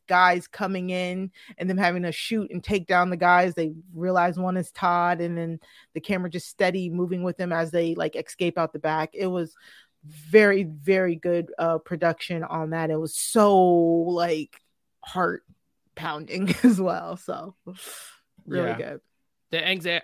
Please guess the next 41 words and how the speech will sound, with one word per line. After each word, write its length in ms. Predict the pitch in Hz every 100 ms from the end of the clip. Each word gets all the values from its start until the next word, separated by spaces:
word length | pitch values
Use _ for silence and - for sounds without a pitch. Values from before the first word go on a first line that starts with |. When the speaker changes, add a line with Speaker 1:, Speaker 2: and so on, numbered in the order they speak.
| -
Speaker 2:
the 80 | 165
anxiety 420 | 165 175 165 156
was 140 | 151
through 140 | 160 139
the 60 |
roof 200 | 127 127
for 100 | 139
me 160 | 135 131
in 60 | 123
that 140 | 120
moment, 360 | 123 123 123 -
too. 280 | 131 127
It 60 | 127
was 100 | 175
just 100 | 180
Speaker 1:
Mm-hmm. 80 | 165
Speaker 2:
kinda 100 | 135
like, 380 | 120 123 - -
'cause 240 | 202 170
I, 280 | 175 165 175
I 40 |
thought 360 | 185 190 175 -
that 180 | 170 160
they 100 | 156
were 140 | 147
having 320 | 151 151 147
a 40 | 143
legitimate 420 | 139 131 143 135
conversation. 680 | 165 127 127 226 247 151 143
I 60 |
mean, 200 | 156 151
like, 140 | 139 139 139
it 180 | -
was 120 | 208 135
heated, 400 | 262 277 170 -
but 140 | 156
it 100 | 160
also 300 | 214 - 202
needed 240 | 180 170 143
to 80 |
happen. 440 | 123 180 139 127